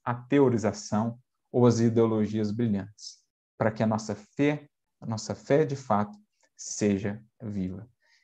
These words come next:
É nesse conjunto de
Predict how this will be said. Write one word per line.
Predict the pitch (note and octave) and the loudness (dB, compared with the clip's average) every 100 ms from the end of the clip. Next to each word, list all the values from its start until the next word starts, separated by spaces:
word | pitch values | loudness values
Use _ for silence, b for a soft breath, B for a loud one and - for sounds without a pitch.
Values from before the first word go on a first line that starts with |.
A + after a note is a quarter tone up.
| _ | _
É | B2 | 2
nesse | A#2 A#2+ C3 C3 - A#2+ A2+ G2 _ _ _ _ _ _ | 6 8 8 6 4 4 2 0 _ _ _ _ _ _
conjunto | - C3 A#2+ A2 D3+ E3+ B2 A2 | -2 2 2 4 2 2 -2 -6
de | G2+ G#2+ G#2 G#2 | -2 0 0 0